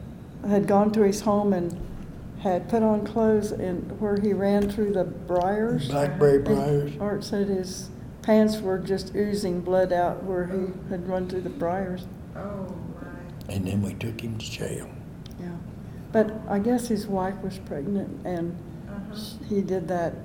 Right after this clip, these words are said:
Speaker 1: when she was pregnant. Before.
Speaker 3: Uh-huh,
Speaker 1: This was the
Speaker 3: uh-huh.
Speaker 1: second time.
Speaker 3: Oh, dear.
Speaker 1: <laughs> So that was one of the dramas, but, I mean, there were others,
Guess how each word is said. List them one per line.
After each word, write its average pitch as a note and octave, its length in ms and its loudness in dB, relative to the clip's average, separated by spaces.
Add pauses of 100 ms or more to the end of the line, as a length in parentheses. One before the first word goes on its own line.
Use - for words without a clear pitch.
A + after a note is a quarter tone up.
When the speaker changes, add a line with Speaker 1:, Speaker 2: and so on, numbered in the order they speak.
(180)
Speaker 1:
when E3 300 -2 (480)
she E3 260 -6
was D#3 180 -6
pregnant. D3+ 500 -6 (1300)
Before. D#3 640 2 (160)
Speaker 3:
Uh-huh, G3+ 260 -4
Speaker 1:
This F#3 180 -2
was D3+ 140 -2
the D3+ 60 -2
Speaker 3:
uh-huh. D3+ 100 -2
Speaker 1:
second D3+ 360 -2
time. C#3+ 500 -4 (1300)
Speaker 3:
Oh, C#4 100 -2
dear. F3 300 -6 (440)
Speaker 1:
<laughs> A3 80 4 (1900)
So A#3+ 220 6
that A#3+ 260 8
was G3+ 160 4
one G3 180 6
of E3+ 140 2
the D3+ 80 0
dramas, D3 440 -2
but, G#3+ 360 4
I G3+ 100 4
mean, F3 300 2
there F#4+ 180 -2
were C4 180 0
others, - 340 -2